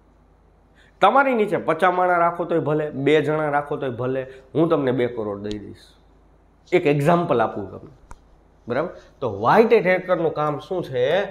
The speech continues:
તો કે વ્હાઇટ હેટ હેકરનું કામ શું? તો કે જે વેબસાઇટ already છે, સોફ્ટવેર already છે, એમાંથી ખામી હોય ને, બગ. બગ એટલે?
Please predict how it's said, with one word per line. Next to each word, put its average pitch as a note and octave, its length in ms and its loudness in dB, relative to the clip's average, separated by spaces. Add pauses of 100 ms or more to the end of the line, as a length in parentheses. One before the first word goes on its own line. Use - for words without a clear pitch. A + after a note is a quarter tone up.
(300)
તો C#3 80 -2
કે A#2+ 120 -4
વ્હાઇટ D3 340 2
હેટ E3+ 140 -2
હેકરનું B2+ 520 -4
કામ A2+ 240 -4
શું? E3+ 380 -4 (200)
તો D3+ 80 -4
કે D3+ 120 0
જે D3+ 180 2
વેબસાઇટ D3+ 520 4
already F3 580 2
છે, E3+ 720 0
સોફ્ટવેર F3 520 -2
already F3 560 0
છે, G#3+ 480 -2 (320)
એમાંથી G#3+ 480 2
ખામી A3+ 720 2
હોય G3+ 300 6
ને, F3 180 0
બગ. C#3+ 640 2
બગ G#3 240 2
એટલે? C4+ 240 -4